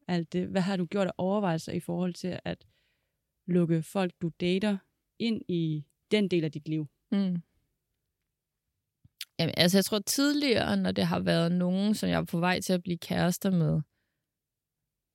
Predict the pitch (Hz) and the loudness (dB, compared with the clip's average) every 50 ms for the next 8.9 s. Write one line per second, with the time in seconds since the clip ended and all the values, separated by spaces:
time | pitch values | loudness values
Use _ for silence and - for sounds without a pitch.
0 | _ _ - 240 240 226 214 196 165 151 156 139 131 156 160 160 160 165 165 160 | _ _ 4 4 4 4 2 2 0 0 2 2 2 2 2 0 0 0 0 0
1 | - - - - - - - - - _ _ - 175 165 151 151 156 - - 160 | 0 -2 -4 -8 -10 -10 -12 -14 -16 _ _ -2 0 0 2 0 0 -2 -4 -4
2 | - 160 160 - - 165 175 160 - _ - 170 165 160 - - 165 165 - 170 | -2 -2 -2 2 2 2 2 2 0 _ 2 2 2 2 2 0 0 2 2 0
3 | 160 160 - - 165 151 - - - 190 175 170 170 165 156 - - 170 165 - | 0 0 2 0 0 0 0 4 6 8 8 10 8 6 6 6 2 0 2 2
4 | 160 - - 165 175 175 170 170 165 - - - - - - - - - 190 180 | 2 2 4 4 4 4 4 2 0 -2 -4 -4 -4 -6 -6 -8 -8 -2 0 2
5 | 175 170 170 175 170 175 175 165 160 156 165 170 180 175 - 170 175 190 185 160 | 2 2 2 2 2 2 4 4 4 4 4 4 2 2 0 -2 0 2 2 4
6 | 170 170 165 165 170 170 170 - 175 170 - 170 170 165 170 175 170 - - 175 | 6 6 6 6 6 4 2 0 -2 -2 0 0 2 2 2 2 0 0 -2 -2
7 | - 175 - - - 190 165 - - 175 170 165 165 160 - - 170 165 - - | -2 -2 -2 2 4 4 4 4 2 0 2 2 2 2 2 0 0 0 -2 -6
8 | - - - - - - - - - _ _ _ _ - 175 165 - | -14 -20 -20 -20 -20 -20 -20 -20 -20 _ _ _ _ -4 -2 -2 -2